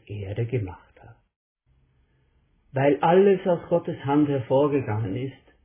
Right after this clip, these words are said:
drum hat Gott in allem die Macht zu helfen. Denn alles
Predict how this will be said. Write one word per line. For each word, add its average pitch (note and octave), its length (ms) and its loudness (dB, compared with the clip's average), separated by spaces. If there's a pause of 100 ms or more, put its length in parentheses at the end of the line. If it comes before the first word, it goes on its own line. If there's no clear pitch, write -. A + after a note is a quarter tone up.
drum A#2+ 380 -6
hat A#2 240 -6
Gott C3+ 280 -2
in C#3 300 -8
allem C#3 460 -4
die C#3 100 -6
Macht A#2 400 -6 (240)
zu A#2 140 -10
helfen. G#2 680 -10 (760)
Denn G2 260 -10
alles D3+ 420 2